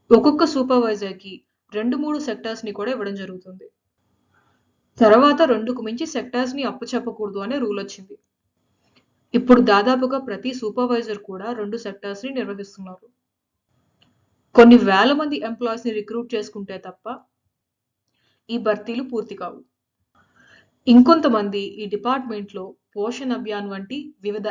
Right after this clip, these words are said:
యాప్స్ ఉంటాయి, మహిళా పోలీసులకి వీటి వాడకం ఏ విధంగా తెలుస్తుంది అని అడుగుతుంటారు.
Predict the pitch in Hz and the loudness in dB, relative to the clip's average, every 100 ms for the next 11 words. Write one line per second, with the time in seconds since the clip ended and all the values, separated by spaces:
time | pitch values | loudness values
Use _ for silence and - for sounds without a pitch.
0 | 190 185 233 - 226 202 180 190 254 - | -8 -8 -8 -10 -14 -12 -12 -12 -14 -18
1 | _ _ 190 190 262 339 330 277 262 254 | _ _ -10 -8 -6 -6 -6 -8 -8 -8
2 | 208 202 254 247 _ 185 240 240 190 196 | -10 -10 -12 -12 _ -10 -8 -8 -6 -6
3 | 262 277 208 208 214 208 202 202 185 175 | -6 -6 -6 -6 -8 -8 -8 -8 -12 -14
4 | 190 185 233 262 202 202 185 180 175 | -14 -10 -8 -6 -8 -10 -14 -14 -16